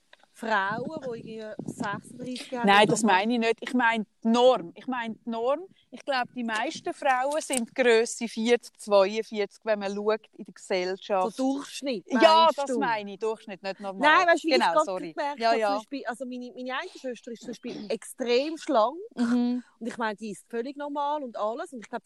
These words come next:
Speaker 1: die hat manchmal äh, auch gern vielleicht ein bisschen mehr.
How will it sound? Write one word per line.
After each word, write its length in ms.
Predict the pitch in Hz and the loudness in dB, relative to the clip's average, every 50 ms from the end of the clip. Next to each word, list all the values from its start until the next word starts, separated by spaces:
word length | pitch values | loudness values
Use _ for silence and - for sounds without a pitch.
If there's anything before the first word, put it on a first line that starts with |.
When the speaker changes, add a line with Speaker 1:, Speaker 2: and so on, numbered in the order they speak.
| _ _ | _ _
Speaker 1:
die 60 | 233 | -6
hat 160 | 214 196 196 208 202 - _ | -6 -6 -6 -8 -12 -12 _
manchmal 480 | 214 202 202 196 196 196 185 185 180 - _ _ _ _ _ _ _ | -8 -6 -6 -6 -6 -8 -8 -8 -8 -12 _ _ _ _ _ _ _
äh, 360 | 202 208 214 208 196 190 190 - - | -6 -6 -4 -4 -4 -6 -6 -6 -4
auch 260 | 202 190 190 196 214 | -2 -2 -2 -4 -6
gern 340 | - 226 202 190 185 180 180 | -8 -8 -8 -6 -8 -10 -14
vielleicht 240 | - 196 190 190 - | -16 -18 -18 -18 -18
ein 40 | - | -20
bisschen 280 | - - 190 208 185 | -18 -14 -12 -12 -10
mehr. 280 | 185 185 196 226 269 | -8 -4 -2 -2 -2